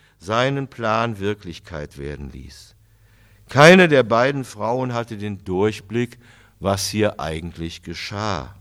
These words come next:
was das alles sollte. Für die eine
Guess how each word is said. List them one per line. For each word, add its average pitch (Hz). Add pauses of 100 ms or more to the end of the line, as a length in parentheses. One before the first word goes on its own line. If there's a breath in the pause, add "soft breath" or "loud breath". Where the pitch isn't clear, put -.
(760 soft breath)
was 120
das 120
alles 120
sollte. 117 (720)
Für -
die 73
eine 127